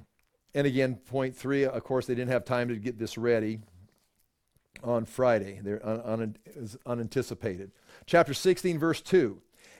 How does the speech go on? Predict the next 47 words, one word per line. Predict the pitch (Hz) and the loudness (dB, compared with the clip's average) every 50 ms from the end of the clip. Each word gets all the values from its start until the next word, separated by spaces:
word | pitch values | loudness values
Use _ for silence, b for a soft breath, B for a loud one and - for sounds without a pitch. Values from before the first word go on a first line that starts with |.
| b _ | b _
"And | 143 143 143 131 | 2 2 2 2
very | 113 101 123 156 170 190 214 220 214 | -2 4 6 6 8 10 8 8 8
early | 214 208 214 233 220 185 151 147 151 | 6 6 8 8 8 8 8 6 6
on | 151 139 139 | 4 4 4
the | 135 131 | 2 2
first | - - - 165 180 190 - - - | 0 0 2 4 4 4 4 4 2
day | 180 180 180 | 4 6 6
of | 175 151 | 6 6
the | 160 156 | 4 2
week, | 151 180 202 156 131 135 135 - - 110 | 2 4 4 4 4 4 0 -2 -6 -6
when | 110 127 135 139 | -2 0 0 2
the | 135 123 | 0 -2
sun | - - - - 180 180 185 180 | -2 -6 0 2 4 4 6 4
had | 165 160 156 139 | 4 2 2 0
risen, | 131 135 175 196 180 123 127 120 123 120 b b b b b b b | 2 6 6 6 6 6 4 0 -2 -2 b b b b b b b
they | 107 139 139 135 | 0 2 2 2
went | 127 113 110 135 160 175 190 190 - - - _ | 2 0 2 4 4 4 4 2 -2 -10 -18 _
to | - 175 170 165 | -4 -2 0 2
the | 151 160 | 2 0
tomb." | 147 - - 180 170 139 113 98 95 | -2 -2 -2 0 0 0 -2 -4 -6
So | - - 117 | -6 -6 -4
this | 117 139 139 | -2 -2 -4
tells | - - 147 143 123 143 | 0 2 2 2 2 0
you | 143 | -4
the | 156 | -4
time. | 147 - - 160 139 127 120 120 131 127 B B B B B B B B | -4 0 0 2 2 2 2 0 -2 -4 B B B B B B B B
And | 127 135 135 143 | 0 2 4 4
as | 139 139 113 | 4 4 2
we | 127 | 2
go | 123 151 175 165 | 2 4 4 4
through | - 170 156 | 4 2 2
this | 147 - - | 2 0 0
whole | - 160 175 180 175 | 0 2 4 4 4
thing, | 165 - - 185 185 151 131 127 139 147 143 - b b b b b b b b - | 2 0 0 0 2 2 2 0 -2 -4 -6 -10 b b b b b b b b 2
it | 143 147 | 6 6
appears | 143 131 - - 170 180 185 180 156 120 | 6 6 4 4 6 8 8 8 6 2
these | 135 160 165 143 110 123 | 0 -2 -2 -2 -2 0
women, | 165 170 151 139 | 0 0 2 2
there's | 143 123 | 0 0
gonna | 156 170 | 0 -2
be | 147 | -4
several | - - 180 190 190 170 151 135 | -2 0 2 2 4 4 2 2
women | 127 165 175 160 147 135 | 2 2 2 2 2 0
appear | 123 - - - 156 151 151 | 0 -2 0 0 2 2 4
at | 143 | 2
the | 127 | 0
tomb, | - - - 175 147 120 117 120 123 | -8 -4 -2 -2 0 0 -2 -2 -4